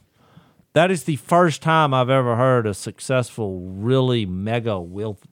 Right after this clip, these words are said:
wealthy person say, Yeah, success is great, but significance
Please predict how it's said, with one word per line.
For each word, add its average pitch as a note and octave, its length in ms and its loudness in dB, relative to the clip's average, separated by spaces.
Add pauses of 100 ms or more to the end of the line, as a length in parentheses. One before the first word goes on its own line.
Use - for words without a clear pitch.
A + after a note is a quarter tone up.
wealthy G#2 580 -6
person A#2+ 680 -10 (1160)
say, A2+ 580 0 (280)
Yeah, B2 300 -2
success D#3+ 600 -6
is G#2 160 -10
great, A2+ 400 -8 (200)
but G2+ 320 -6 (400)
significance B2+ 960 -10